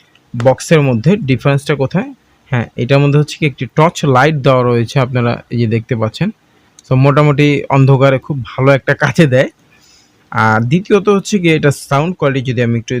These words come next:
দেখি, সেই ক্ষেত্রে হচ্ছে গিয়ে আমার কাছে সাউন্ড কোয়ালিটি আমি এম টেন থেকে এগিয়ে রাখবো এম উনিশকে। তার কারণ হচ্ছে গিয়ে এখানে ড্রাইভারটা একটু বড় সাইজের ব্যবহার করা হয়েছে। ড্রাইভার বলতে আর কি আমি যেটা বুঝি সেটা হচ্ছে গিয়ে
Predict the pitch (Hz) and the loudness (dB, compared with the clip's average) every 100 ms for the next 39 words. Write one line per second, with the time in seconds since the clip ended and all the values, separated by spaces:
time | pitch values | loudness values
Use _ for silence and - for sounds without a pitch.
0 | 113 120 135 214 - _ _ _ _ _ | -4 -4 -2 -4 -6 _ _ _ _ _
1 | - - 160 170 202 - 214 202 - 175 | -12 -2 -2 0 -4 -2 -2 -2 -6 -2
2 | 151 131 135 135 131 147 127 - 143 160 | 0 0 -2 -4 -4 -6 -4 -2 -2 -2
3 | - 131 120 131 127 - - 131 131 131 | -2 -2 -2 -4 -4 -8 -6 -2 -2 -2
4 | 127 - - 143 143 156 151 151 143 156 | -6 -14 -6 -4 -2 -2 -2 -2 -4 -4
5 | 139 127 135 123 117 123 120 101 147 160 | -4 0 0 0 -2 -2 -2 -4 -2 -2
6 | 160 - 156 254 _ _ _ _ _ _ | -2 -4 -6 -6 _ _ _ _ _ _
7 | - 131 127 135 139 139 - 165 147 127 | -6 -4 -2 0 0 -2 -4 -2 -2 -2
8 | 123 110 117 113 120 135 - 165 143 120 | -2 -2 -2 -2 -2 -4 -6 -8 -4 -2
9 | 120 123 - - 120 117 113 117 110 117 | 0 -2 -4 -4 -4 -2 -2 -2 -2 -4
10 | 127 117 117 120 - 160 123 120 117 123 | -2 -2 -2 -4 -6 -4 -2 0 -2 -4
11 | 120 123 117 123 120 117 110 117 117 113 | -4 -4 -4 -4 -2 -2 -2 -2 -2 -2
12 | 123 101 160 _ - - _ - - 135 | -4 -2 -6 _ -20 -20 _ -12 -6 -4
13 | 135 - 147 | -4 -4 0